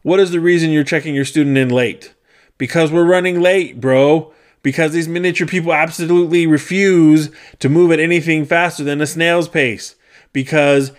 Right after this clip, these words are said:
they wouldn't put their shoes on. Because they wouldn't eat their breakfast. Because I thought I had everything in the backpack last night, but when I go to zip it up this morning, everything was scattered all over the place. These elementary school front desk receptionists work with kids all day, but they act like they don't even know what kids actually do.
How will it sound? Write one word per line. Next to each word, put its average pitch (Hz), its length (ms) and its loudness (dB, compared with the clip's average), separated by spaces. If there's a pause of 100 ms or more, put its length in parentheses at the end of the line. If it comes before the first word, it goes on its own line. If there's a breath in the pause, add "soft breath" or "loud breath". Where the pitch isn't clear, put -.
(120)
they 123 140 -2
wouldn't 160 340 2
put 175 160 -2
their 180 140 2
shoes 190 360 0
on. 110 300 -2 (220 loud breath)
Because 151 280 0
they 170 120 0
wouldn't 175 320 0
eat 180 160 -4
their 185 140 0
breakfast. 180 500 -4 (200 loud breath)
Because 139 320 -2
I 165 80 0
thought 175 220 2
I 175 80 2
had 180 180 2
everything 185 300 -2
in 185 80 -2
the 180 60 -4
backpack 190 360 -2
last 175 220 -2
night, 175 140 2
but 156 80 -4
when 143 100 2
I 131 60 0
go 151 160 2
to 175 80 2
zip 170 180 0
it 180 60 2
up 170 80 0
this 170 120 -6
morning, 180 300 -2
everything 151 380 -2
was 160 160 0
scattered 160 340 0
all 160 160 4
over 165 160 2
the 143 80 2
place. 107 320 -4 (320 soft breath)
These 131 140 0
elementary 180 420 0
school 170 260 0
front 165 240 -2
desk 156 180 2
receptionists 139 580 -2
work 131 260 -2
with 127 140 -2
kids 175 240 -2
all 139 140 2
day, 135 360 0 (220 soft breath)
but 139 120 -4
they 160 80 0
act 185 180 -2
like 160 120 -6
they 160 100 0
don't 160 120 0
even 165 160 0
know 156 100 4
what 147 160 2
kids 151 220 -2
actually 139 380 -4
do. 104 400 -4